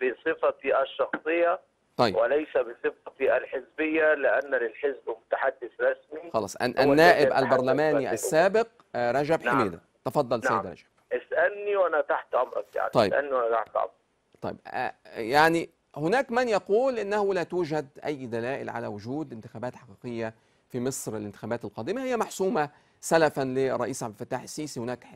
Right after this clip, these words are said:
Speaker 2: آه، قانون طوارئ يحكم، آه، البلاد.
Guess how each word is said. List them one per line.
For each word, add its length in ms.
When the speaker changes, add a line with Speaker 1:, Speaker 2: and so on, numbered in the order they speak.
Speaker 2:
آه، 280
قانون 320
طوارئ 360
يحكم، 380
آه، 440
البلاد. 520